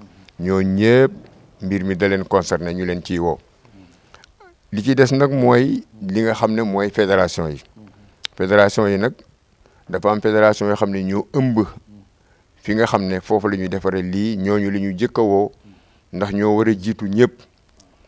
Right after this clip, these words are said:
muy fédération Dakar bu Abdourahmane Paye, fédération Thiaroye bu Baye Cheikh, fédération Tëngéej, fédération banlieue, ak li nga xam ne tamit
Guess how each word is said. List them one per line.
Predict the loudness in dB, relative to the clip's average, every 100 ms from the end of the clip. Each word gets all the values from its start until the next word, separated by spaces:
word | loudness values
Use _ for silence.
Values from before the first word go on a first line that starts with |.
| _ -10
muy | -8
fédération | -2 0 4 4 4 -2
Dakar | 0 2 2 0
bu | -4
Abdourahmane | -4 -4 -4 -4 -6
Paye, | -4 -6 -6 -16 _ _ _ _ _ _ _ _
fédération | -6 0 2 2 -2 -2
Thiaroye | 4 4 4 0 -6 -16 _ _ _
bu | -10 -2
Baye | 0 0
Cheikh, | -4 -6 -6 -12 _ _ _ _ _ _ _
fédération | -6 -2 0 0 -2 -6
Tëngéej, | -4 -4 -4 -8 _ _ _ _ _ _ _ _
fédération | -8 -2 0 -2 -2 -4
banlieue, | 2 4 4 2 -2 -8 _ _ _ _ _ _ -2
ak | -2 -2 _
li | -8 -4
nga | -2
xam | -2
ne | -4
tamit | -4 -4 -4